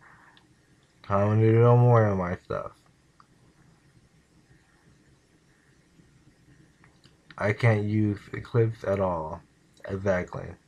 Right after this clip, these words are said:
People do not like Eclipse. And please, so please, with this said, don't force,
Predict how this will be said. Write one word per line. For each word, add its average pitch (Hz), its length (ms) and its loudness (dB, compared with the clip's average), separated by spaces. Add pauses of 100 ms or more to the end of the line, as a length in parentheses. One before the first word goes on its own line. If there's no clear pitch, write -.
(1500)
People 127 400 6
do 123 140 4
not 117 320 6
like 107 260 2
Eclipse. - 720 -8 (300)
And 107 440 0 (280)
please, 101 720 0 (560)
so 123 140 2
please, 104 600 -2 (680)
with 123 240 2
this 156 180 4
said, 101 520 4 (920)
don't 160 320 6
force, - 800 4